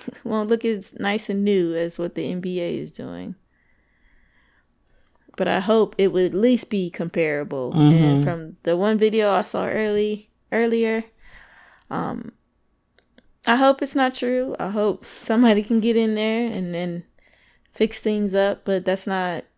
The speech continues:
Speaker 1: what I saw earlier is not how you treat professional athletes,
Speaker 2: Okay.
Speaker 1: regardless of
Speaker 2: Well, honey, I'll
Speaker 1: man,
Speaker 2: take your
Speaker 1: woman.
Speaker 2: word for it then.
Speaker 1: <laughs> And so,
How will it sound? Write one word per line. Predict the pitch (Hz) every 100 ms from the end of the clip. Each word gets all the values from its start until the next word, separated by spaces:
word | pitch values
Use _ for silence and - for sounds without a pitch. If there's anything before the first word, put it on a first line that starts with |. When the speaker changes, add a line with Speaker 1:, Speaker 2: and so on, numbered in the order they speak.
| _ _ _ _ _ - - -
Speaker 1:
what | 196 208
I | 214
saw | 220 208
earlier | 202 208 196
is | 185
not | 185 180
how | 180
you | 190
treat | - 165 117 - -
professional | - - - - 147
athletes, | 71 - - 78 - - _ - -
Speaker 2:
Okay. | 117
Speaker 1:
regardless | 139 170 175 185 180
of | 170 - - - - - -
Speaker 2:
Well, | 123 117 120
honey, | 143 151 151
I'll | -
Speaker 1:
man, | 180
Speaker 2:
take | 165 165
your | 175 180
Speaker 1:
woman. | 175
Speaker 2:
word | 196 180 151
for | 156 143 117
it |
then. | 113 117 101 92 _ _ _ _ _ _ - _ _ _ _ _ _ _
Speaker 1:
<laughs> | 220 - - 240 - - - - - - _ _ _ - - - - - - - - - - - - _ - -
And | 226 240
so, | 240 262 254 247